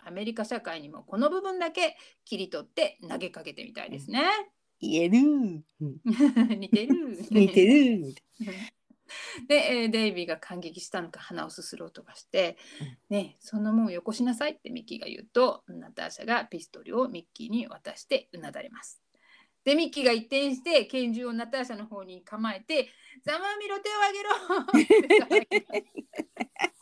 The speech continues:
Speaker 2: <laughs> ねえ、ナターシャを優しく説得してるミッキーはなんか素敵だなと思って、あの、マイクの過去のお話のね、二回の感激的な、あの、演説があったんですけど、それも連想されますけど、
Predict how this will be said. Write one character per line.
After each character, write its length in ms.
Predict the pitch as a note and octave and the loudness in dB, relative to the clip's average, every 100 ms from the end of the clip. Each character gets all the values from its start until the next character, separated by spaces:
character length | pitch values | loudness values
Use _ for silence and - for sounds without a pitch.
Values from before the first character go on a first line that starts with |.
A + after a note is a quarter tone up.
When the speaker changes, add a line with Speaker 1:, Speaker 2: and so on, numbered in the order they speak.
| - | -16
Speaker 2:
<laughs> 380 | F4+ C5 G#4 - | -6 -4 -4 0
ね 320 | F#4 F#4 F#4 | 6 8 8
え、 20 | |
ナ 200 | D4+ C4 C4 | 6 0 2
タ 120 | E4+ | 2
ー 100 | F#4+ | 2
シ 80 | F#4+ | 0
ャ 80 | |
を 80 | C#4+ | -2
優 140 | B3 B3+ C#4+ | -2 -2 -4
し 100 | C#4+ | -6
く 160 | - C#4 | -8 -10
説 180 | C#4+ B3+ | -10 -10
得 300 | C4+ B3 C#4 | -12 -10 -8
し 40 | |
て 100 | C4+ | -6
る 140 | C4+ C4+ | -6 -6
ミ 140 | C#4 | -6
ッ 60 | A3+ | -8
キ 180 | - G3+ | -6 -4
ー 0 | |
は 140 | F#3 | -2
な 140 | G3 A#3 | -4 -4
ん 20 | |
か 120 | G3+ | -6
素 80 | G#3 | -4
敵 240 | A3 G#3 | -4 -2
だ 160 | A3 G#3+ | 0 2
な 320 | B3+ D#4 D#4+ | 2 2 -2
と 140 | - | -8
思 180 | E3 D#3 | -14 -14
っ 40 | - - | -20 -8
て、 300 | G#3 G#3 - _ _ - | -2 -2 -4 _ _ -8
あ 100 | G#3+ | -4
の、 180 | A#3+ B3 | -4 -2
マ 180 | F4+ | 0
イ 60 | G4 | 0
ク 100 | D#4+ | -2
の 120 | A3+ | -6
過 140 | E4+ F4+ | -4 -4
去 100 | C4 | -6
の 140 | F#3+ | -6
お 40 | |
話 380 | F#3+ F3 E3+ E3+ | -8 -10 -12 -14
の 160 | E3 E3+ | -10 -4
ね、 160 | A#3 | -2
二 160 | B3 G#3+ | -2 -2
回 240 | A#3+ A#3 | -2 -2
の 140 | A3+ G#3+ | -2 -2
感 200 | C4 A3+ | 0 0
激 200 | A#3 - | -2 -4
的 260 | A#3 G3+ | -6 -2
な、 220 | G#3+ G#3+ - _ - | 2 2 0 _ -2
あ 160 | F#3+ | 0
の、 120 | G3 | 0
演 340 | F#3+ G3+ G3 F#3 | -2 -4 -6 -6
説 480 | F#3 F3+ F3+ F#3 F3 | -6 -6 -4 -4 -2
が 140 | F3 | 0
あ 40 | F3 | -2
っ 80 | - | -4
た 100 | C#3+ | -12
ん 60 | |
で 100 | C#3+ | -12
す 60 | - | -14
け 100 | E3 | -12
ど、 100 | D#3 | -6
そ 140 | F#3+ | 0
れ 80 | B3+ | 0
も 140 | C4+ B3+ | 2 2
連 220 | A#3+ A#3+ | 2 2
想 160 | A#3 | 0
さ 100 | A3+ | 0
れ 100 | G#3+ | 0
ま 180 | G#3+ G#3 | 0 -2
す 80 | G#3+ | -2
け 80 | F3 | -2
ど、 260 | F3 A3 | 2 2